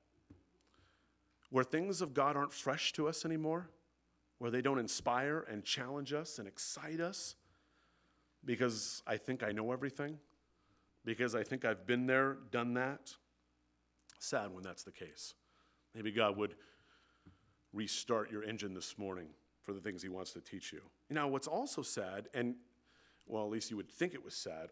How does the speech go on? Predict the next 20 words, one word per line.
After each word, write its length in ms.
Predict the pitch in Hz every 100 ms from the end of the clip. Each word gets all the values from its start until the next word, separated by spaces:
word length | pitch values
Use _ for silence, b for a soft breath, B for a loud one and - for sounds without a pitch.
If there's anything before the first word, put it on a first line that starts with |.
| -
on 140 | 110
the 80 | 98
surface, 500 | - 147 143 - -
but 120 | - 104
maybe 180 | 127
it's 220 | 113 - -
not 200 | 110 127
so 200 | 107 90
sad, 340 | - 78 87
is 140 | 104
the 120 | - 139
excommunication 1120 | 123 - - 123 123 120 - 151 151 - - - _ _ _ _ _ -
of 300 | 113 95 98
this 380 | 107 107 - - -
man. 400 | 104 117 113 82 - _ _ _ _ _ _ _ -
Although 260 | 127 131 135
I'm 180 | 120
not 220 | 139 208 254
so 200 | - 196
sure 640 | - - 185 107 104 147